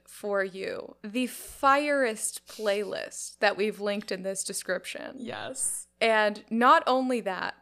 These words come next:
Speaker 1: but we've also made a playlist of our most favorite episodes that we've ever done.
Speaker 2: Mm-hmm.
Speaker 1: Top tier, our actual funny, fucking around, gr-, two girls dicking around,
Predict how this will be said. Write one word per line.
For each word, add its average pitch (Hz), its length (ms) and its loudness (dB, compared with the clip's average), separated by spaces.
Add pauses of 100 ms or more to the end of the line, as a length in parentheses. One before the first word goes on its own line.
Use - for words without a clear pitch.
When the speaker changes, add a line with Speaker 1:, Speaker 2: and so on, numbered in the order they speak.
(180)
Speaker 1:
but 233 120 -2
we've 233 280 -2
also 240 680 2
made 220 300 -2
a 247 60 0
playlist 196 600 -2
of 208 200 -2
our 208 100 2
most 214 460 -4 (120)
favorite 247 840 -2 (360)
episodes 202 680 0
that - 140 -4
we've 202 160 -2
ever 190 200 -2
done. 180 480 -4
Speaker 2:
Mm-hmm. 196 320 -16
Speaker 1:
Top 247 340 0
tier, 214 540 0 (300)
our 208 180 6
actual 208 640 4
funny, 196 800 -4 (180)
fucking 208 400 -2
around, 196 500 -2 (220)
gr-, 226 100 -6 (120)
two 311 180 0
girls 277 280 6
dicking 240 240 4
around, 202 420 2